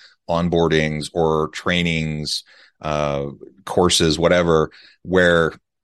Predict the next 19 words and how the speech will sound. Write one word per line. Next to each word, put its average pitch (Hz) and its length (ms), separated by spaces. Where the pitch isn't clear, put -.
you 214 60
know, 123 100
there's 117 160
good - 180
stuff - 300
there, 69 320
and, 92 180
and 82 240
some 101 200
of 92 80
it's 87 160
relevant, 87 400
some 87 160
of 85 120
it's - 320
interesting, 87 540
some 87 220
of 80 120
it, 78 140